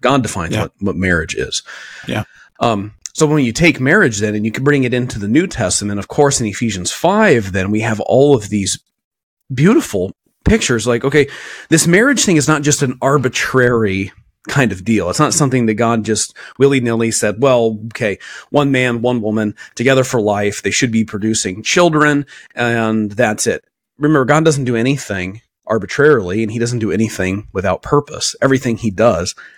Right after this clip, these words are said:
Speaker 1: has ultimate purpose.
Speaker 2: Yeah.
Speaker 1: And so what we see in Ephesians five with Christ and the church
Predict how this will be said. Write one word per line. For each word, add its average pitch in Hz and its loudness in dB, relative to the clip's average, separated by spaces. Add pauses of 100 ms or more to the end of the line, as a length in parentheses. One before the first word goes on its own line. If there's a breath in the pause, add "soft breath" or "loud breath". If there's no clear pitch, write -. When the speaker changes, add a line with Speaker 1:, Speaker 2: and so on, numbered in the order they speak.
(180 loud breath)
Speaker 1:
has 95 0 (960 soft breath)
ultimate 135 2 (380)
purpose. - -2
Speaker 2:
Yeah. - -18 (880)
Speaker 1:
And 107 -2
so 156 4
what 156 6
we 143 0
see 165 -2
in 156 4
Ephesians 117 -2
five 113 -2 (420 soft breath)
with - -4
Christ 127 -2
and 98 -6
the 87 -8
church - -4